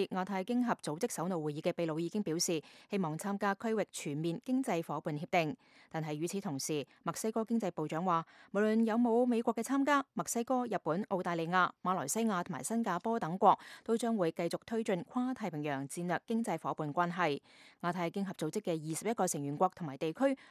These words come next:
代表咗全球國內生產總值嘅百分之五十七。加拿大軍方發言人話，加拿大嘅招兵網站星期四被黑客攻擊，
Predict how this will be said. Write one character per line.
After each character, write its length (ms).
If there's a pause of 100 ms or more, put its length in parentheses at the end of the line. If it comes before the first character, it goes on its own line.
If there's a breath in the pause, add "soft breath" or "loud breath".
代 100
表 160
咗 260
全 300
球 300
國 180
內 220
生 200
產 220
總 160
值 100
嘅 240
百 140
分 180
之 320
五 40
十 200
七。 120 (1400 soft breath)
加 100
拿 100
大 160
軍 200
方 160
發 140
言 120
人 140
話， 220 (180 loud breath)
加 120
拿 120
大 220
嘅 380
招 260
兵 180
網 220
站 240
星 160
期 180
四 200 (180)
被 180
黑 140
客 160
攻 180
擊， 160